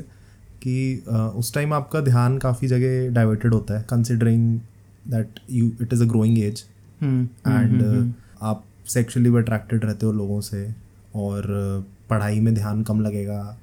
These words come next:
Speaker 1: इधर उधर की चीज़ों में ज़्यादा लगेगा।
Speaker 2: हम्म।
Speaker 1: और जो हमें किताबें खोल के दे दी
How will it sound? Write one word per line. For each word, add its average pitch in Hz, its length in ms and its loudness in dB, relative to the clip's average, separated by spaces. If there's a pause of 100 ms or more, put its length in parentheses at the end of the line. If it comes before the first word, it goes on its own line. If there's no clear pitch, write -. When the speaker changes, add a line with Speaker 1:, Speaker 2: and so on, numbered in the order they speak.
(140)
Speaker 1:
इधर 110 160 -2
उधर 107 200 0
की 110 120 -6
चीज़ों 101 240 -2
में 104 80 -2
ज़्यादा 92 220 -2
लगेगा। 92 440 -6 (200)
Speaker 2:
हम्म। 135 260 -2 (320)
Speaker 1:
और 120 160 2
जो 127 100 2
हमें 123 240 2
किताबें 123 420 0
खोल 120 280 0
के 135 80 0
दे 117 280 2
दी 101 280 0